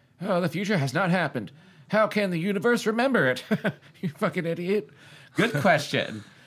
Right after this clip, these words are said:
But still, you didn't answer mine." He opened his eyes and stared at me.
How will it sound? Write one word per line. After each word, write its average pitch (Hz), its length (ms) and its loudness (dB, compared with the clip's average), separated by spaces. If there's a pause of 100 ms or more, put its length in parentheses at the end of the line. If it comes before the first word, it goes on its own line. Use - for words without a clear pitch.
(160)
But 143 140 -2
still, 180 420 2
you 127 180 -2
didn't 143 420 -4 (100)
answer 135 320 -2
mine." 120 640 -2 (200)
He 87 160 -6
opened 87 180 -4
his 87 100 -4
eyes 87 360 -2
and 82 140 -10
stared - 480 -4
at - 140 -8
me. 80 200 -8